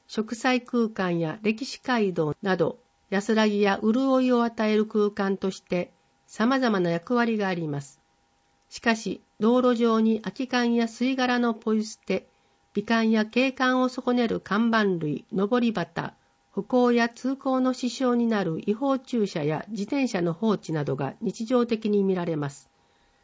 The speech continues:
市では日常的にゴミの回収や違法な広告物の撤去を行っていますが、パトロールしてもすべてなくなるわけではありません。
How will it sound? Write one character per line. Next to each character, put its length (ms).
市 180
で 140
は 280
日 240
常 180
的 280
に 200
ゴ 120
ミ 120
の 140
回 260
収 280
や 260
違 120
法 220
な 160
広 300
告 240
物 240
の 140
撤 200
去 220
を 40
行 220
っ 60
て 200
い 80
ま 120
す 140
が、 200
パ 120
ト 140
ロ 140
ー 40
ル 100
し 100
て 140
も 300
す 160
べ 100
て 100
な 140
く 100
な 120
る 100
わ 100
け 120
で 100
は 100
あ 60
り 100
ま 120
せ 200
ん。 140